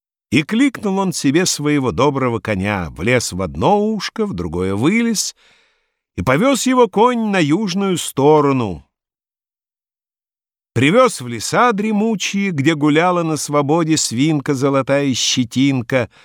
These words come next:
рыла коренья серебряными клыками, а за нею ходили ее двенадцать поросят. Накинул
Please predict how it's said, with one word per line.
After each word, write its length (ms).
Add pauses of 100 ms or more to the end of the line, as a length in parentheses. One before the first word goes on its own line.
(320)
рыла 400
коренья 720
серебряными 880
клыками, 840 (640)
а 120
за 160
нею 360
ходили 520
ее 240
двенадцать 720
поросят. 720 (1600)
Накинул 760